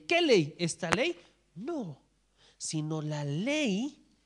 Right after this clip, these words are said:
que Jesús ha establecido, que vamos a poder ver algunos puntos en el Sermón del Monte, Mateo cinco hasta Mateo siete, pero también entendiendo que después de Cristo, lo profético, la profecía como tal,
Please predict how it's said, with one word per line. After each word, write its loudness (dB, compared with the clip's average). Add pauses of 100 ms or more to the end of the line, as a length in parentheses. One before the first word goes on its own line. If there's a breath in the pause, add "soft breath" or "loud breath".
(520 soft breath)
que 0
Jesús 0
ha 2
establecido, -2
que -4
vamos 0
a -2
poder -2
ver 0
algunos -2
puntos -4
en -6
el -4
Sermón -4
del -2
Monte, -4
Mateo -4
cinco -6 (840)
hasta -2
Mateo -2
siete, -4 (680 loud breath)
pero 2
también 0
entendiendo 0 (1040 soft breath)
que 2
después 0
de -2
Cristo, -6
lo -2
profético, -6
la -4
profecía -2
como -4
tal, -6